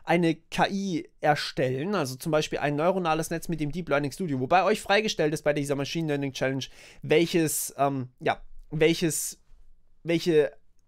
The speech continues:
Dinge ihr verwendet. Also ob ihr jetzt eine S V M baut mit eigenem Code in, äh, I don't know, C plus plus oder sowas,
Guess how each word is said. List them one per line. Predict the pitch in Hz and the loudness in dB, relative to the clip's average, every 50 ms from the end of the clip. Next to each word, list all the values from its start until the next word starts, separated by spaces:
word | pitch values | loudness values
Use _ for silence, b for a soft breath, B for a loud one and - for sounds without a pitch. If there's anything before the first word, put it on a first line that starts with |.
| - - - | -10 -4 -2
Dinge | 240 247 247 208 | 0 2 0 0
ihr | - 202 - - | 0 2 2 2
verwendet. | - - 160 151 156 160 147 123 104 | 2 0 0 0 2 0 0 -2 -2
Also | 113 135 127 131 - | -2 -2 -2 0 -2
ob | 147 147 151 | -2 -2 0
ihr | 147 143 | 0 0
jetzt | 143 131 - - - | 0 -2 -4 -6 -6
eine | 147 143 | -4 -4
S | 135 160 - - | -2 -4 -4 -2
V | - | -2
M | - - 190 170 147 | -2 0 0 0 2
baut | 143 123 127 135 151 165 160 - | 2 2 2 2 0 -2 -4 -4
mit | 160 156 160 - - | -4 -4 -4 -2 0
eigenem | 139 151 160 - 160 156 151 147 | 0 0 0 0 -2 -4 -6 -4
Code | - 180 165 160 - | -2 -2 -2 -2 -2
in, | - 135 143 139 143 139 139 139 135 | -4 -4 -4 -4 -4 -6 -6 -6 -6
äh, | 131 127 123 113 - | -8 -8 -8 -8 -4
I | - - | -4 -4
don't | 127 139 | -2 -2
know, | 127 135 135 139 135 | -4 -4 -6 -6 -6
C | - - - - 165 | -8 -6 -4 -2 -2
plus | 151 170 151 | -2 -2 0
plus | - 202 214 208 - | 0 0 0 0 -2
oder | 120 139 147 135 | -2 -2 0 0
sowas, | 151 160 170 - | 2 0 0 0